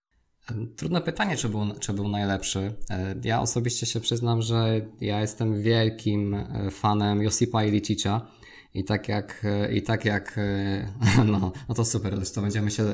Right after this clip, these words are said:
będziemy się zgadzać, nie będę musiał was, e, przekonywać. E, natomiast, e, ja tak pół żartem, pół serio, e, czasem mówię, że jak, e, mm, się teraz mówi, że żyjemy w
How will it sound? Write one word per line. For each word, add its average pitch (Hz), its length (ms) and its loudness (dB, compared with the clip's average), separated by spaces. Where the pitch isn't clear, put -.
będziemy 104 300 2
się 104 140 0
zgadzać, 98 340 2
nie 101 80 0
będę 98 180 2
musiał 95 320 0
was, 95 240 -2
e, 98 140 -2
przekonywać. 98 680 0
E, 98 380 0
natomiast, 113 760 -2
e, 104 340 0
ja 117 140 0
tak 117 180 -2
pół 117 120 2
żartem, 120 340 0
pół 110 120 -2
serio, 113 680 2
e, 107 120 -4
czasem 113 320 -2
mówię, 110 280 0
że 110 120 -2
jak, 104 340 -4
e, 104 380 -2
mm, 110 920 -4
się 107 100 -4
teraz 104 300 -4
mówi, 107 280 -2
że 107 300 -4
żyjemy 110 840 0
w - 120 -16